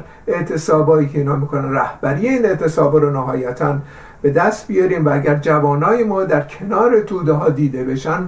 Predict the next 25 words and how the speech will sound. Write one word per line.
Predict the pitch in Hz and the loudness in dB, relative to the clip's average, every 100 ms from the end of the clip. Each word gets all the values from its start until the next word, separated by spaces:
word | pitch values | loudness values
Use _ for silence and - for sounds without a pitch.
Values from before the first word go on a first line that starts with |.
| 160 214 - | -8 -14 -10
مسلماً | 156 - 160 156 156 160 175 240 | -8 -4 0 4 4 4 2 0
به | 220 208 165 151 - - - | -2 -2 2 2 0 -10 0
رهبران | 160 156 - 147 175 202 185 180 165 | 0 2 0 2 2 2 0 -2 -2
آتی | 147 139 - 143 | 0 -2 -4 -6
اونا | 131 131 160 | -4 -2 -4
تبدیل | - 180 - 185 156 | -2 -6 -4 -2 2
می‌شن، | 151 151 147 147 151 - - | 2 2 0 0 -4 -10 -8
همونطور | 156 180 | -6 -6
که | 170 | -6
در | 151 | -4
انقلاب | 135 127 127 120 127 | -2 -2 0 0 -2
روسیه | 151 120 - 147 208 | -4 -4 -4 0 0
شد. | - 190 180 180 - - - - | 2 2 2 -4 -14 -20 -16 -8
یه | 147 | -2
جوون | 151 131 147 151 139 | 0 2 2 2 2
بیست | 135 - 139 | 0 -8 -10
و | |
چهار | 139 - 143 | -6 -6 -4
پنج | 139 135 127 | -4 -4 -4
ساله | - 120 143 | -4 0 0
به | 139 | 0
نام | 131 135 | -4 -4
لئون | 135 127 131 127 123 | -4 -4 -4 -4 -8
تروتسکی | - 135 131 - - 180 247 294 - - - - - - - - | -8 -8 -8 -10 -6 0 0 -2 -12 -20 -20 -20 -20 -20 -8 -2
در | 131 139 | 0 -2